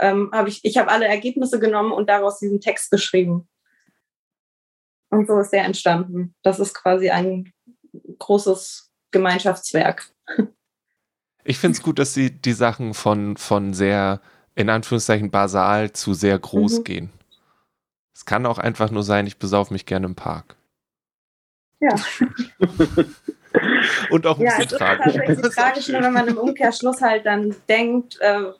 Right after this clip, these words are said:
Speaker 1: wie man als Flinter-Person überall in seinem Denken und Handeln irgendwie eingeschränkt ist durch irgendwie, äh, Männer hauptsächlich. <laughs>
Speaker 2: Ist es,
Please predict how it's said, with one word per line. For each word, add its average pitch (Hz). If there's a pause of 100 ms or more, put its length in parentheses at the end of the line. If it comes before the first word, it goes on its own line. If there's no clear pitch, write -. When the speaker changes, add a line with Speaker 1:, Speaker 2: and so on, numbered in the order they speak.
(300)
Speaker 1:
wie 226
man 226
als 202
Flinter-Person 220
überall 214
in 202
seinem 196
Denken 226
und 202
Handeln 220
irgendwie 202
eingeschränkt 190
ist 190
durch 185
irgendwie, 190 (1120)
äh, 185
Männer 196
hauptsächlich. 180 (180)
<laughs> 208 (880)
Speaker 2:
Ist -
es, -